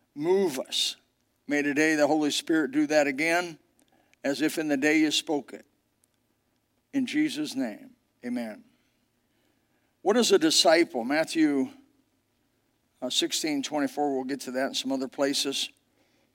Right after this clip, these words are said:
Um, the word means to be a learner, to be a learner. A pupil, hence a disciple. It's a good translation, disciple. Uh, God has more for you than just being saved and going to heaven.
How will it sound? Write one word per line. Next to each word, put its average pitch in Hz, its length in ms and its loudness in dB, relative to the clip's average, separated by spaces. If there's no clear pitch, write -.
Um, 131 560 0
the 151 80 -4
word 247 340 4
means 180 540 0
to 175 160 4
be 170 160 8
a 180 80 8
learner, 220 500 4
to 139 100 -10
be 156 100 0
a 170 80 4
learner. 175 400 -2
A 135 80 -2
pupil, 170 720 0
hence 165 380 -4
a 165 80 -2
disciple. 170 560 -4
It's - 100 -14
a 139 60 -12
good 156 180 -2
translation, 156 720 -4
disciple. 170 560 -2
Uh, 143 100 2
God 262 260 6
has 208 300 6
more 185 460 2
for 156 180 -4
you 185 340 4
than 160 140 -4
just 165 240 0
being 165 240 -2
saved 160 600 2
and 147 120 -2
going 160 220 -2
to 160 80 0
heaven. 165 380 0